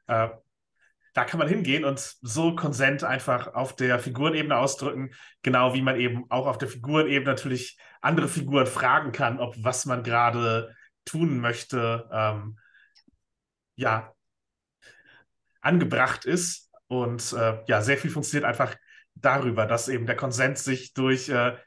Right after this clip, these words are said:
ich handle in eine Richtung, die anderen handeln auch in eine Richtung und unsere Figuren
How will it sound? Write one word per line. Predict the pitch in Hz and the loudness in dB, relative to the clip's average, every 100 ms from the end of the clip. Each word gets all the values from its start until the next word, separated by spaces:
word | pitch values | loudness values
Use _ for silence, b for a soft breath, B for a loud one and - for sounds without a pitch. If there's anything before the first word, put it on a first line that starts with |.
| _ | _
ich | 135 | -4
handle | 147 170 165 165 165 165 165 160 _ | 0 2 2 2 2 0 -6 -12 _
in | 147 | 0
eine | 135 160 | 2 2
Richtung, | 160 160 165 156 | 2 -2 -4 -4
die | - | -2
anderen | 120 135 | 0 0
handeln | 135 139 | 0 2
auch | 131 165 | 2 2
in | |
eine | 139 143 | 0 -2
Richtung | 143 - 139 | -4 -6 -8
und | 139 | -6
unsere | 123 127 | -6 -6
Figuren | 127 120 156 151 147 147 B | -6 -2 4 4 4 -2 B